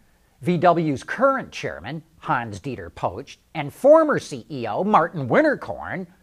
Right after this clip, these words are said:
who held positions at Porsche S E, are also a part of the investigation. Here's my Autoline insight. V W should have cleaned house and brought in totally new management to clean up after its diesel scandal.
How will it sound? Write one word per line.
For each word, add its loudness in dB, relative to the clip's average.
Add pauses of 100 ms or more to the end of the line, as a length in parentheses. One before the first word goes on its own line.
(140)
who 0
held 0
positions -4
at -6
Porsche -2
S -12
E, -10 (300)
are -2
also 6
a -6
part -2
of -2
the -6
investigation. -4 (580)
Here's 8
my 8
Autoline 6
insight. -2 (260)
V 0
W 4 (100)
should 2
have -2
cleaned -2
house 0 (240)
and -4
brought 6
in 0
totally 8
new -2
management -4 (220)
to -6
clean -4
up 2
after -2
its -8
diesel -4
scandal. -6